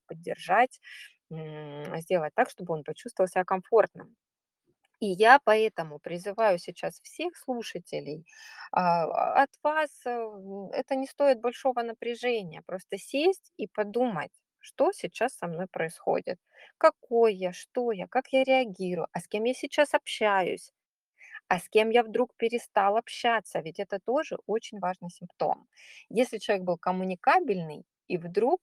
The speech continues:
он теряет вот эти социальные связи, это уже признак того, что, а, есть какие-то... Это не б-, депрессия, конечно, это может быть состояние дистемии, это такая депрессулечка,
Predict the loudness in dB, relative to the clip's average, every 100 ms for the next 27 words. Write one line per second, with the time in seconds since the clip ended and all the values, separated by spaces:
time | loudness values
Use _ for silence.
0 | -2 -6 -4 -2 4 2 2 -6 -10 -10
1 | -16 -12 -6 -6 -6 -10 -10 -8 -8 -12
2 | -20 _ _ -14 2 4 4 2 4 4
3 | 2 _ -6 -4 -4 -6 -6 0 0 2
4 | 2 2 0 _ -20 -4 2 4 4 2
5 | _ -12 -2 0 0 -4 -6 -8 -10 -10
6 | -6 -8 0 4 4 2 -2 -6 -6 -4
7 | -6 -6 -8 -6 0 0 0 -6 -6 -10
8 | -8 -8 -6 -6 -8 -16 -2 0 2 -2
9 | -6 -8 -6 -2 -2 -4 -8 -8 -4 -4
10 | -2 -2 -2 -2 0 0 0 -4 -8 -6
11 | -6